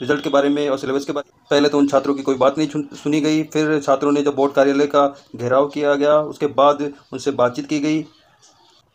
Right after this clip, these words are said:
टीएसपी क्षेत्र के छात्र और आरक्षित वर्ग के छात्रों ने अपनी जो मांग रखी, उसमें उन्होंने रखा,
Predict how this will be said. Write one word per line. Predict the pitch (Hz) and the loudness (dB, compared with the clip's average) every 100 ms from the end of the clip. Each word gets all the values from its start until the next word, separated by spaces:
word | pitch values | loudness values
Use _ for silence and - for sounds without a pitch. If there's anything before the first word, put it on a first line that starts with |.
| _ | _
टीएसपी | 143 147 147 160 156 | 0 0 0 -2 -2
क्षेत्र | 151 143 143 143 | 0 -2 -2 -4
के | 147 | -2
छात्र | 139 139 156 | 0 0 0
और | 139 135 135 131 127 123 | 0 2 2 0 -2 -2
आरक्षित | 139 151 | -4 -2
वर्ग | 143 143 | -2 -2
के | |
छात्रों | 147 143 151 147 | 0 0 0 -2
ने | 151 151 - - | -4 -6 -10 -10
अपनी | - - 147 | -8 -4 -4
जो | 139 143 127 - _ _ _ _ _ _ 131 | 0 0 -2 -6 _ _ _ _ _ _ -2
मांग | 139 151 | 0 0
रखी, | 143 | -4
उसमें | 147 143 143 | -6 -2 2
उन्होंने | 139 143 | 2 2
रखा, | 139 147 151 | 0 2 2